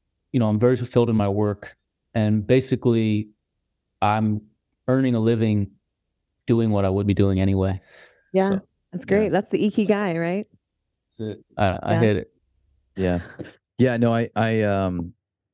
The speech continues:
Speaker 3: I'm so refreshed by what's coming from you, in the sense that we can actually make radical change just through radical self-responsibility.
Speaker 1: Oh.
Speaker 3: And instead of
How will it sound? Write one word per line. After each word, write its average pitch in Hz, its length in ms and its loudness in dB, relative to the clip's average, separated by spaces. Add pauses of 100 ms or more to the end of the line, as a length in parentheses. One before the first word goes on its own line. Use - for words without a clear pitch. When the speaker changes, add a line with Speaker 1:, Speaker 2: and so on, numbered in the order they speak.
(300)
Speaker 3:
I'm 107 100 -2
so 117 260 2
refreshed 101 720 -2
by 87 420 -2 (640)
what's 98 200 -2
coming 98 360 -2
from 95 200 -4
you, 92 180 2
in 90 120 0
the 90 80 -2
sense 92 400 -4
that 85 340 0 (1120)
we 123 180 4
can 107 320 0
actually 98 300 0
make 92 180 -2
radical 87 480 -2
change 92 540 -6
just 104 260 -2
through 107 220 -2
radical 87 760 -2 (160)
self-responsibility. 85 1600 -2 (400)
Speaker 1:
Oh. 95 180 2 (200)
Speaker 3:
And 87 280 -4 (300)
instead 104 640 0
of 101 640 -2